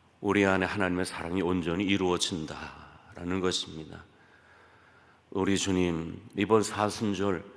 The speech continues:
사랑의 사람이 될 수 있도록 우리 애를 더욱더 주님 은혜로 함께하여 주시옵소서. 오늘도 주님께 예물 드린 손길들이 있습니다. 이 예물이 하나님께 영광이요,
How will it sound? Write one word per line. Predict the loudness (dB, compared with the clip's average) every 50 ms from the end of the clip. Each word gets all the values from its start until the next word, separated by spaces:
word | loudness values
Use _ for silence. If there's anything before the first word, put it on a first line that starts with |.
| -20 -20 -20 -20 -20 -20
사랑의 | -18 -16 -12 -10 -6 -4 0 0 2 2 2 2 2
사람이 | 0 -2 -4 -4 -4 -2 -2 -2 -2 -2
될 | -2 -2 -4 -4
수 | -4 -4 -6 -8
있도록 | -8 -8 -8 -6 -4 -4 -4 -4 -6 -10 -14 -20 -20 -20 -20 _ _ -20 _ _ _ _ _ _ -2
우리 | 0 4 4 6 6
애를 | 6 6 4 4 4 4 2 2
더욱더 | 0 0 0 0 -2 -2 -4 -4 -4 -4
주님 | -6 -6 -6 -4 -4 -4 -4 0
은혜로 | 2 2 4 4 4 4 2 0
함께하여 | 0 0 -2 -2 -4 -6 -6 -4 -4 -2 -2 -2 -2 -4
주시옵소서. | -6 -8 -8 -8 -8 -8 -6 -6 -4 -4 -4 -6 -6 -8 -8 -10 -10 -10 -10 -12 -12 -12 -14 -14 -16 -18 -20 -20 -18 -18 -16 -14 -14 -14 -14 -14 -14 -14 -14 -14 -14 -10 -2
오늘도 | 2 4 6 6 6 6
주님께 | 4 4 2 2 4 2 2
예물 | 4 4 4 2 2
드린 | 0 0 0 -2
손길들이 | -4 -4 -6 -6 -4 -2 -2 0 0 0 0
있습니다. | -2 -2 -4 -4 -4 -4 -6 -6 -6 -6 -6 -8 -8 -10 -12 -14 -16 -20 -20 -20 -20 _ _ -4
이 | 0 2 4 4
예물이 | 4 4 2 0
하나님께 | -2 -2 -2 -2 0 0 -2 -2 -2 -2 -2 0
영광이요, | 0 0 -2 -2 -4 -6 -6 -6 -4 -4 -2 -2 -2 -4 -4 -4 -4 -6 -6 -8 -10 -14